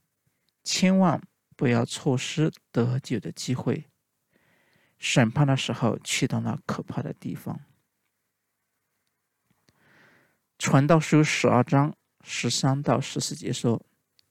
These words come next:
这些事都已听见了，总意就是敬畏神，谨守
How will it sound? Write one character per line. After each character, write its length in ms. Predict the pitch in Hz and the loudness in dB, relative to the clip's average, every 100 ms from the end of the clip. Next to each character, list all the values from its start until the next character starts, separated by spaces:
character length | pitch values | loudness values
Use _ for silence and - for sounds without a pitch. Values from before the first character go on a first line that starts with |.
| _ _ _ _ _ _ _ _ _ _ | _ _ _ _ _ _ _ _ _ _
这 120 | - 131 | -2 0
些 180 | - | 0
事 480 | 127 - - 120 - - _ _ _ | -2 -2 0 0 0 -8 _ _ _
都 120 | 185 | 4
已 140 | 196 - | 6 4
听 300 | - 139 127 | -2 -4 0
见 180 | 127 | 0
了， 300 | 117 - - _ _ _ _ _ _ _ _ _ - | 0 -4 -10 _ _ _ _ _ _ _ _ _ -2
总 320 | 135 117 117 | 2 2 2
意 360 | 127 131 120 - | 0 -2 -4 -10
就 200 | - 127 | -4 -2
是 200 | 113 - | 0 -2
敬 340 | - - 151 135 | -4 -2 0 2
畏 140 | 117 | 0
神， 360 | - - 170 - _ _ _ _ _ _ - | 0 -4 -4 -8 _ _ _ _ _ _ -8
谨 340 | - 123 160 | -4 0 0
守 300 | - - | 0 0